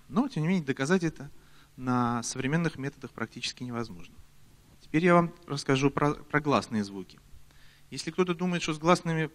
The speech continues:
попроще, то он глубоко и безнадежно ошибается. С гласными все еще сложнее, потому что здесь ученый встает на такую шаткую дорогу, а, с которой потом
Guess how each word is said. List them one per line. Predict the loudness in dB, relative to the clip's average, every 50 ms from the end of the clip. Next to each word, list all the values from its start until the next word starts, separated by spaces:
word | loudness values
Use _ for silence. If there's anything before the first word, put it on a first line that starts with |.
| -6 -2
попроще, | 0 4 6 8 8 8 6 4 0 0 -2 -6 -8 -12 -20 -20 -20 -20 -20 -20 -20 -20 -20 -16
то | -10 -6 -6
он | -6 -6
глубоко | -6 -4 0 0 0 0 2 0 2 2 2 2 -2 -6 -20 -20 -20 -20 -20 -20 -20 -18 -18 -18 -18 -14
и | -14 -14
безнадежно | -12 -8 -8 -4 0 2 2 2 4 6 6 6 6 6 2 0
ошибается. | 0 -2 -4 -6 -6 -6 -6 -6 -6 -8 -8 -10 -14 -20 -20 -20 -20 -20 -20 -20 -20 -20 -20 -20 -20 -20 -20 -20 -20 -20 -20 -20 -20 -20 -20
С | -10
гласными | 0 4 4 4 4 4 0 0 0
все | 0 0 0
еще | 0 0 0 0 -2
сложнее, | -2 -2 -4 -4 -2 0 0 2 2 0
потому | -2 -4 -8 -10 -10 -8 -8
что | -10 -10 -10 -12
здесь | -8 -4 -2 -2 -2 -2 -4 -8 -10 -14 -18 -20 -20 -20 -20
ученый | -14 -6 -4 -2 -2 -2 -4
встает | -4 -2 -2 -2 -2 -2 -6
на | -14 -12 -8
такую | -8 -8 -6 -4 -2
шаткую | 0 0 0 0 -2 -6 -8 -4
дорогу, | -2 0 0 0 -2 -4 -8 -16 -16 -18 -20 -20 -18 -18 -18 -20 -20 -20 -20 -20 -20 -20 -20 _ -10
а, | -6 -4 -2 0 0 0 -2 -2 -4 -6 -8 -10 -14 -16 -18 -18 -18 -20 -20 -20 -20 -20 -20 -20 -20 -20 -20 -20 -20 -20
с | -16 -10
которой | -8 -8 -8 -6 -4 -4 -2 -2 -4
потом | -4 -8 -10 -6 -6 -6 -6 -6 -12 -18